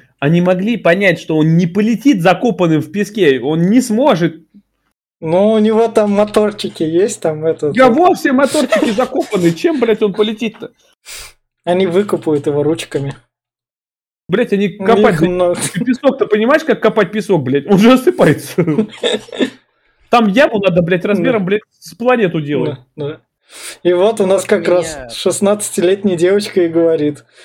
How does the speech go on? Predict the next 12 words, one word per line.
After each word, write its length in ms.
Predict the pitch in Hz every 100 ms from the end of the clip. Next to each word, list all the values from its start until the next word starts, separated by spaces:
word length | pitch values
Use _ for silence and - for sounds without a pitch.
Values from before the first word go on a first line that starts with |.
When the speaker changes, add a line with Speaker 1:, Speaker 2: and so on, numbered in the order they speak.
| _
Speaker 2:
"Ну, 100 | 180
раз 300 | 202 240 214
он 180 | 226 208
там 260 | 208 190 170
говорит 500 | 170 180 190 320 -
то, 100 | 208
что 180 | - 180
там, 240 | 165 160
типа, 520 | 127 185 147 139 131 _ _ _ _ _ _ _ 170
другого 540 | 165 170 185 165 160
мира 300 | 165 165 156
нет 520 | 156 156 185 220 -